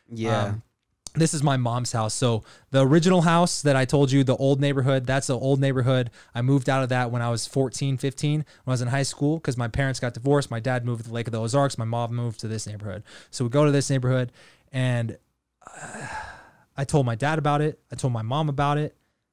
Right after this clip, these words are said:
Speaker 2: They, my dad was always skeptical of this stuff. My dad did not believe in anything paranormal at all. Um, he always was the type of guy who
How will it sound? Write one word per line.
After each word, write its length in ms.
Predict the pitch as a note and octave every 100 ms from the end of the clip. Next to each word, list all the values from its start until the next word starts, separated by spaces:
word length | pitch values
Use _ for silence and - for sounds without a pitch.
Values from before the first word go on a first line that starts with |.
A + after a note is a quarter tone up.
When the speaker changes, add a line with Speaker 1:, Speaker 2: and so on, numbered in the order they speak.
| _ _ _ _ _ _ B2
Speaker 2:
They, 300 | D3+ D3 B2+
my 220 | C3+ C3+
dad 340 | C3+ D3+ E3
was 180 | C3 A#2+
always 300 | B2+ C3 B2+
skeptical 500 | - B2+ - - A2
of 60 | A2
this 160 | G#2+
stuff. 260 | - G#2+ -
My 120 | A#2+
dad 260 | B2 C3+ B2+
did 140 | B2
not 200 | B2+ C3
believe 320 | A#2+ A#2 A#2
in 100 | A2+
anything 500 | A2 B2 A#2+ - A2+
paranormal 600 | - A#2 G#2+ G#2 G2+ D2+
at 80 | A2
all. 280 | A2+ G2 - _ _ _ _
Um, 380 | A#2+ A2+ G#2+ G2+
he 160 | B2+
always 360 | C3 D3 D3 B2
was 200 | B2+ A#2
the 40 |
type 220 | A2 B2 A#2+
of 60 |
guy 320 | A#2 A2+ A2+
who 240 | A2 G#2+